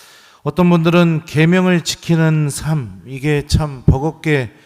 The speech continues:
느껴질지 모르겠습니다. 근데 예수님의 이 말씀처럼 우리가 계명을 지키는 이유는 예수님의 사랑 안에 머물기 위해서입니다. 예를 들면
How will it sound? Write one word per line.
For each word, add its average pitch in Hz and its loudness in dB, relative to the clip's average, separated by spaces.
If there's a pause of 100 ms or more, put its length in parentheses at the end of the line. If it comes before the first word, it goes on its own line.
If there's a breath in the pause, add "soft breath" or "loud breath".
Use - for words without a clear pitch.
(260 soft breath)
느껴질지 151 -2
모르겠습니다. 117 -6
근데 151 -2 (680 soft breath)
예수님의 156 0
이 139 -4
말씀처럼 131 -4
우리가 143 -2
계명을 160 0
지키는 151 -4
이유는 160 -2 (460 soft breath)
예수님의 147 -2 (280 soft breath)
사랑 156 -2
안에 143 0 (100)
머물기 123 -2
위해서입니다. 101 -6 (560)
예를 147 2
들면 131 -6